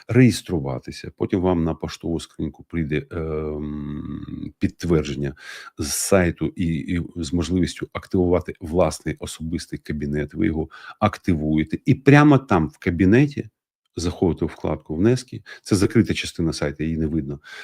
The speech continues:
А, заходите у вкладку «Внески» і робите членський внесок за місяць. Там є градація, там, с-, від сорока дев'яти гривень, там будь-яка сума, сорок дев'ять найменше. Ви входите туди і робите внесок.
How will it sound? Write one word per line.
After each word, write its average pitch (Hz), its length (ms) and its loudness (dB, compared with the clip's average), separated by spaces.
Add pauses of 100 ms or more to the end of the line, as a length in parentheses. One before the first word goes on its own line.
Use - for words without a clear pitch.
(160)
А, 80 240 -4
заходите 82 440 -2
у - 20 -4
вкладку - 380 -8
«Внески» 127 400 -2
і 90 100 -2
робите 87 640 0 (180)
членський 92 640 -4
внесок 80 600 -4
за 85 100 0
місяць. 71 360 -4
Там 92 180 2
є 85 80 2
градація, 71 520 -4
там, - 200 -20 (380)
с-, - 180 -10
від 90 180 0
сорока 87 300 2
дев'яти 78 300 -2
гривень, 87 340 2
там 67 200 -4
будь-яка 80 380 -2
сума, 90 420 2
сорок 95 280 2
дев'ять 85 260 4
найменше. 76 380 -4 (380)
Ви 95 80 0
входите 98 440 4
туди 101 220 0
і - 180 0
робите 90 480 -2
внесок. 71 380 -6